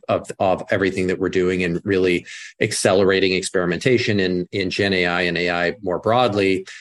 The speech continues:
You know, that said, I don't want, I can't take that for granted. We have to continue to work at it. So some of the tools that we've been deploying,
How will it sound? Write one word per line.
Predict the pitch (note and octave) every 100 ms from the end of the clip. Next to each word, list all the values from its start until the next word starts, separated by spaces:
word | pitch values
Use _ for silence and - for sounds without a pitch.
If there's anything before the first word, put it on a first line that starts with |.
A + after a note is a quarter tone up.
| - -
You | D3
know, | B2+
that | B2 B2
said, | B2+ A#2
I |
don't | A#2 A#2
want, | G#2+
I | A2+
can't | A2+ A2+ -
take | G#2+
that | G#2+ -
for | G2+
granted. | - E2+ E2+ G#2 G#2+
We | G2
have | F#2+ F#2
to |
continue | - E2+ G2+ F2+ F2+
to |
work | E2 E2+ F#2
at | A#2 A2 A2+
it. | A#2 A#2 - -
So | - B2
some | A2 - C3+
of | C3+
the | B2
tools | B2 A#2 A#2+ A#2
that | A#2+
we've | A#2+
been | G#2+ G#2+
deploying, | A2+ - A2+ A2 A2 A2 A2